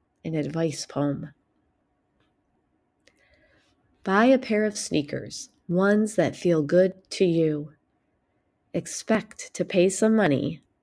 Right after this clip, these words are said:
Your feet are worth it, honey. Open the door, step outside. Welcome nature, your companion and guide.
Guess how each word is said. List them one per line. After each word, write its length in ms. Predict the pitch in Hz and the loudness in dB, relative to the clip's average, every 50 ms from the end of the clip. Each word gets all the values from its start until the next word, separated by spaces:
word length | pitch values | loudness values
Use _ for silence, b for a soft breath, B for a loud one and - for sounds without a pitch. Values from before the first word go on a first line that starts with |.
| _ - | _ -6
Your 140 | - 147 143 | -6 -6 -6
feet 420 | - - 175 190 196 208 196 - - | -4 0 0 0 0 -2 -6 -8 -6
are 160 | - 175 175 | -4 -2 0
worth 280 | 156 160 156 143 139 - | 0 0 0 -2 -4 -8
it, 160 | - - - - | -12 -14 -16 -14
honey. 440 | - 139 135 135 127 131 - - - _ _ _ _ _ _ _ _ _ _ _ _ _ _ _ _ _ _ _ _ _ _ _ _ _ | -10 -8 -6 -6 -4 -6 -8 -8 -12 _ _ _ _ _ _ _ _ _ _ _ _ _ _ _ _ _ _ _ _ _ _ _ _ _
Open 300 | 180 180 185 - 240 233 | 0 2 4 4 6 6
the 100 | 233 240 | 6 6
door, 480 | 220 196 180 175 175 175 175 180 185 180 _ _ _ _ _ _ _ _ | 6 4 4 4 2 0 -2 -4 -6 -10 _ _ _ _ _ _ _ _
step 460 | _ - - - - - 165 170 170 - | _ -18 -16 -10 -4 -2 -2 0 0 0
outside. 760 | 196 214 226 - - 175 151 143 139 143 143 147 143 156 143 - _ _ _ _ _ _ _ _ _ _ _ _ _ _ _ _ _ _ _ | 0 0 0 -2 -2 0 0 0 0 -2 -4 -4 -6 -10 -14 -18 _ _ _ _ _ _ _ _ _ _ _ _ _ _ _ _ _ _ _
Welcome 600 | - 170 170 175 170 - 196 196 190 190 208 202 - - | -4 -2 -2 -2 0 2 2 2 2 2 -2 -4 -6 -2
nature, 640 | 175 175 170 165 156 156 - - 147 139 143 - - - _ _ _ _ _ _ _ _ _ _ _ _ - | 0 2 2 2 0 -2 -4 -4 -4 -4 -6 -8 -14 -20 _ _ _ _ _ _ _ _ _ _ _ _ -2
your 120 | 170 170 | -2 -2
companion 1000 | 151 - - 160 160 - 190 185 180 185 180 185 190 196 190 190 196 196 208 226 - | 0 -2 -4 -6 -4 -2 0 2 2 2 2 2 2 2 2 0 -2 -4 -8 -10 -6
and 240 | - 180 170 165 160 | -2 -2 -2 0 0
guide. 480 | 156 151 139 139 139 135 - - - | 0 0 0 0 -2 -4 -6 -8 -12